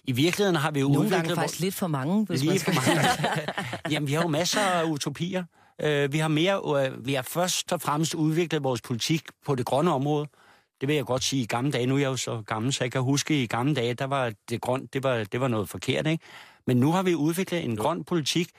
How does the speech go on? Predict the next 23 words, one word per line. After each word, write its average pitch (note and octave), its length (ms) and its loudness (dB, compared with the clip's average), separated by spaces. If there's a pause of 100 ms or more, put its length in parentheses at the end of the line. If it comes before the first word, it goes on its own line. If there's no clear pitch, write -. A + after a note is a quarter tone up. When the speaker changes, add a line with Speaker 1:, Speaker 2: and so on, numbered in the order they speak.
(360)
Speaker 1:
sådan D#3 340 2
så D3+ 260 0
at C3 160 -2 (100)
det C3 160 0 (160)
både F#3 360 4
betyder, D3+ 520 2 (360)
at B2+ 140 -2
vi A#2+ 100 0
har G#2+ 280 -2 (180)
mere, D3+ 400 2 (280)
øh, G2+ 420 -4
grønt, G3+ 400 -2 (300)
men C#3+ 200 2
også C3+ 340 2
i G3+ 140 -2
hvert D3 400 -2
fald C#3 220 0
flere, C3+ 420 0 (160)
for - 60 -4
eksempel C3 500 -4
arbejdspladser, C3 720 -2
grønne D#3+ 280 2
arbejdspladser, D3 560 -2